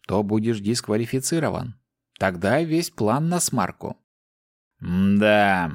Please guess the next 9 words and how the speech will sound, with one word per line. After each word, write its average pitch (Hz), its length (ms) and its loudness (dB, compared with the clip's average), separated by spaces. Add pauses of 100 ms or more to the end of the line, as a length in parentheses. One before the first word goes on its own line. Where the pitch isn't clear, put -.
(160)
ладно. 95 880 2
Ну, 139 460 4
хотя 127 400 4
бы 123 120 2
посмотрю 123 800 4
на 110 240 4
этот 101 400 2 (140)
Авлеймский 107 840 2 (100)
альянс». 107 720 0